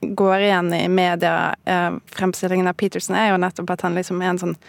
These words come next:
kritiker av feminismen. Men hvis man følger med på hva han faktisk sier, så,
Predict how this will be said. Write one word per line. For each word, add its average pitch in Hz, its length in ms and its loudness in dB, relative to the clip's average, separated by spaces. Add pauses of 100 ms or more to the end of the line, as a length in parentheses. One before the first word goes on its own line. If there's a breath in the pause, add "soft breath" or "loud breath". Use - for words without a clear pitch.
(460 loud breath)
kritiker 190 580 0
av 180 60 -4
feminismen. 180 880 0
Men 202 260 2
hvis 202 200 0
man 196 320 2
følger 202 280 0
med 196 200 2
på 190 80 -4
hva 190 100 4
han 185 80 0
faktisk - 400 -10
sier, 214 460 4
så, 208 340 2